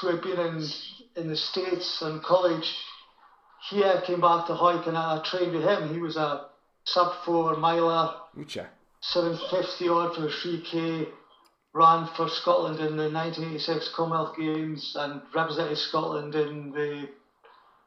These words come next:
Speaker 1: uh, cross country as well. So,
Speaker 2: Yeah.
Speaker 1: I mean, I, from eighty-four, eighty-six, I was like his workhorse.
Speaker 2: <laughs>
Speaker 1: He was like, "Huh?" <laughs>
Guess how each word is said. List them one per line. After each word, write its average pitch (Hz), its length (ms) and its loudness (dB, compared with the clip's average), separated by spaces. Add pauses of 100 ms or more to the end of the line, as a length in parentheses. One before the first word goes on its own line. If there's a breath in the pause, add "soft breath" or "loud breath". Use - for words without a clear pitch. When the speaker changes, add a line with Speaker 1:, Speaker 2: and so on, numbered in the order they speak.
(640)
Speaker 1:
uh, 156 360 2 (100)
cross 170 220 0
country 170 280 -2
as 151 80 -4
well. 170 280 4
So, 160 280 0
Speaker 2:
Yeah. 127 100 -2 (460)
Speaker 1:
I 165 40 -8
mean, 175 120 -2
I, 208 420 4
from 190 160 2
eighty-four, 202 480 4
eighty-six, 185 320 0
I 185 120 6
was 175 140 2
like 175 160 6
his 165 120 -2
workhorse. 165 760 6 (240)
Speaker 2:
<laughs> - 0 - (280)
Speaker 1:
He 170 180 6
was 156 80 0
like, 180 180 6 (280)
"Huh?" - 1120 2
<laughs> - 0 -